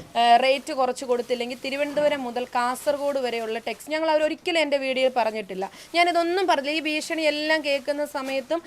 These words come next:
ഞങ്ങൾ വീണ്ടും റേറ്റ് എങ്ങനെ, കാരണം ഞങ്ങളുടെ ഒരു ഈ ആഗ്രഹമാണത്. ഈ ബിസിനസ്സിലേക്ക് ഞങ്ങൾ വന്നതെന്ന് തന്നെ പറയും, ഈ ഓൺലൈനിലേക്ക് തന്നെ ഞങ്ങൾ വന്നതെന്ന് പറയുന്നത്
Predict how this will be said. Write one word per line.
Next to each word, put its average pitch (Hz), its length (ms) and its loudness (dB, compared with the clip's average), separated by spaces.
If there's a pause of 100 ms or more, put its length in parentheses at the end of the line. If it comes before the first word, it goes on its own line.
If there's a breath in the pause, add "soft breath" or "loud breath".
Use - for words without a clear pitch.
(180 loud breath)
ഞങ്ങൾ 285 240 2
വീണ്ടും 311 500 -2
റേറ്റ് 285 340 0
എങ്ങനെ, 285 320 0
കാരണം 320 180 0
ഞങ്ങളുടെ 359 500 2
ഒരു 339 180 -2 (260 loud breath)
ഈ 302 60 -4
ആഗ്രഹമാണത്. 285 1040 4
ഈ 294 120 -4
ബിസിനസ്സിലേക്ക് 311 600 -4
ഞങ്ങൾ 277 280 -4
വന്നതെന്ന് 285 540 -2
തന്നെ 285 140 -4
പറയും, 247 260 0
ഈ - 20 0
ഓൺലൈനിലേക്ക് 339 680 0
തന്നെ 370 180 2
ഞങ്ങൾ 269 240 0
വന്നതെന്ന് 247 420 -4
പറയുന്നത് 220 520 -2